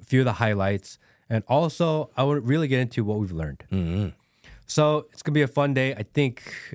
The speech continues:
Speaker 1: a lot of you will be interested, especially if you've been around since the beginning, 'cause we do have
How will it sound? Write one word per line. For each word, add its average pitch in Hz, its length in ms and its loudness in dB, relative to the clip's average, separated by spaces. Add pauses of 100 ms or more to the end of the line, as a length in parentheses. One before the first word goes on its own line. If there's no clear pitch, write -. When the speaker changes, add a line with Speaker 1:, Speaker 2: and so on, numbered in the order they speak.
(200)
Speaker 1:
a 127 40 6
lot 123 160 4
of 123 80 0
you 117 120 2
will 107 80 0
be 113 100 0
interested, 113 400 -2
especially 117 540 0
if - 120 -4
you've 101 160 -2
been 104 160 0
around 98 400 0
since 98 220 -8
the 85 80 -8
beginning, 104 340 0
'cause 98 160 -12
we 98 120 -2
do 117 220 -2
have 104 260 -2